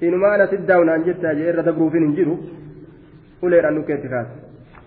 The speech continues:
طيب، taabota xiqqasha ganda keessa jiru. يسبحون بحمد ربهم وقضي بينهم. Jidduu isaanitti murtiin ni godhama, بالحق haqaa murtiin godhama.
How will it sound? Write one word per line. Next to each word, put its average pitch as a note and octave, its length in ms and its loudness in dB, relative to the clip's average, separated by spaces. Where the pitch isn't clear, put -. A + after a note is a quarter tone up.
طيب، G#3+ 260 4
taabota G3 420 2
xiqqasha F#3+ 340 0
ganda F3 240 -2
keessa D3 240 -2
jiru. A#2 120 -12
يسبحون G#3+ 640 2
بحمد G#3 260 2
ربهم G3 320 4
وقضي A#3 420 -2
بينهم. A3 480 2
Jidduu G#3 380 -8
isaanitti A3 440 2
murtiin A3+ 420 -4
ni A#3 80 -4
godhama, G#3+ 300 4
بالحق G#3 340 0
haqaa A3 240 2
murtiin A3 440 -2
godhama. G#3+ 440 2